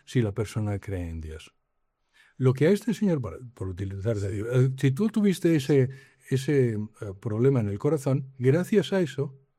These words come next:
eres la persona que es. Es evidente que tener un problema en el corazón no es bueno. Sin embargo,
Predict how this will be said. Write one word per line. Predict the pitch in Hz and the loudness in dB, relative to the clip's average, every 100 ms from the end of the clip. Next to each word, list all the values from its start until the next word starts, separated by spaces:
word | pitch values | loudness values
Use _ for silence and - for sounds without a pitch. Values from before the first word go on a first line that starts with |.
| _ _ _ - | _ _ _ -6
eres | 139 143 | -4 0
la | 131 120 | 0 0
persona | 113 - 107 104 | -4 -6 -6 -6
que | 98 | -10
es. | 82 - _ _ _ - _ _ - - | -12 -18 _ _ _ -20 _ _ -20 -6
Es | 185 190 | -2 0
evidente | 240 208 180 185 175 | 0 2 2 2 0
que | 147 | -2
tener | 135 131 147 | 0 2 2
un | 160 | 2
problema | 151 143 143 151 | 0 2 2 2
en | 147 | 2
el | 135 | 0
corazón | 143 139 170 165 196 _ _ _ _ _ _ _ - | 0 0 0 0 -2 _ _ _ _ _ _ _ 2
no | 131 104 | 4 4
es | 101 101 | -2 0
bueno. | 135 196 120 - _ _ _ _ | 2 2 0 -8 _ _ _ _
Sin | - 139 | 0 2
embargo, | 147 220 165 196 - | 2 2 0 -2 -6